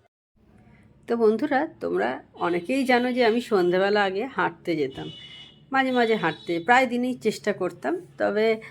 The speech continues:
এই গরম পড়ার পর থেকে আমি আর পারছি না। আমি হায়দ্রাবাদ গেছিলাম যখন, তখনও দু একবার ঘুরে আসার পর থেকেও গেছিলাম দু একদিন হাঁটতে,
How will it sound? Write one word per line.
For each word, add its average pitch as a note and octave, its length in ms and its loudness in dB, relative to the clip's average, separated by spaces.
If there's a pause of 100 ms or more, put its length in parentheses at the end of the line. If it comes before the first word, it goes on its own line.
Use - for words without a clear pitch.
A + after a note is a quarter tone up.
(300)
এই F3+ 320 2
গরম E3 380 4
পড়ার A3 260 4
পর A#3 180 0
থেকে A3+ 260 -2
আমি F3 220 4
আর F3 60 4
পারছি E3+ 400 -2
না। E3 140 0
আমি A#3 140 2
হায়দ্রাবাদ G#3+ 640 2
গেছিলাম A#3+ 420 -2
যখন, A3+ 360 0 (500)
তখনও C4+ 380 0
দু A#3 160 -2
একবার A3+ 340 4
ঘুরে F#3+ 400 0
আসার F#3+ 320 0
পর G3 220 -2 (120)
থেকেও A3 320 -2
গেছিলাম F#3 600 2
দু F3 120 0
একদিন E3 360 0
হাঁটতে, - 400 -8